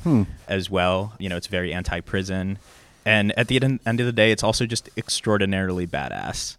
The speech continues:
Speaker 1: Mm-hmm.
Speaker 2: You know, punk, hardcore, badass, whatever. The, these are the <laughs> words to describe this movie.
Speaker 1: So is the camera work kind of, like, rough and ready, or what's, what's, what's even the, like, the,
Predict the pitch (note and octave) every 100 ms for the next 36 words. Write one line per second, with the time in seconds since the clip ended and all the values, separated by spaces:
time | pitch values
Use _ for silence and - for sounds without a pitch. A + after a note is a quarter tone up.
0 | _ - A2+ A2 A#2+ E2 A2 F#2+ E2 -
1 | - A2 G#2 - G#2+ G2 G2+ F#2+ F#2 F#2
2 | F2+ F2+ - - - _ G#2 G2+ G2 G2+
3 | G2 - F#2+ G#2+ G2+ A#2 A#2+ A2+ A#2+ -
4 | C#3+ C3 - G#2+ - G#2+ G2 G2+ G2 -
5 | G2 F#2 F#2 F#2+ - - - - A#2 G#2
6 | A2 A#2+ A2+ G#2+ G#2 G2+ - G2+ G2 G2
7 | - - - - A#2 A2+ - G2+ B2 C#3
8 | C#3+ G#2+ G2+ A2+ - A2+ - B2 A2+ A#2+
9 | A2 F#2+ G2 - F#2+